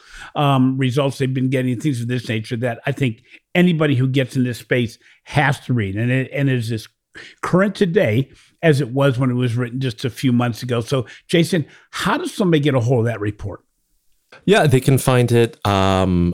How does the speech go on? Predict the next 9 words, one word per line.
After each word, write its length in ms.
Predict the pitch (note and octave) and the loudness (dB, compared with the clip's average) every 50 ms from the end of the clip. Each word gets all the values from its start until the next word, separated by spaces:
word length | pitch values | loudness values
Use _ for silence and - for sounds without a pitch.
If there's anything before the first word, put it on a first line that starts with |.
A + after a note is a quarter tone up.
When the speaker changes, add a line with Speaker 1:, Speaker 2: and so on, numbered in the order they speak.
| - _ - | -4 _ -2
Speaker 2:
on 520 | G2 F#2+ F#2+ F#2+ F#2 F#2 F#2+ F#2 F#2 F#2 | 0 0 2 2 2 2 2 2 0 0
my 100 | F2+ F2 | 0 0
site 320 | E2+ - - B2 B2 C#3 D3 | -2 0 0 -2 0 -2 0
at 140 | C3+ G#2+ - | -2 -4 -6
fintech 400 | - - G2+ - G#2+ G2+ - - | -4 -4 -2 -2 -2 -2 -2 -2
business 360 | G2 F2 - F#2+ F2 - - | -4 -2 0 -2 -2 0 0
weekly 300 | F#2+ F2 - - F#2+ F2+ | -2 -2 -2 -2 -2 -2
dot 220 | E2 F2 D#2+ - | 0 -2 -4 -4
com. 300 | - F#2+ F2 D#2+ D#2 D2 | -2 -2 -2 -2 -4 -8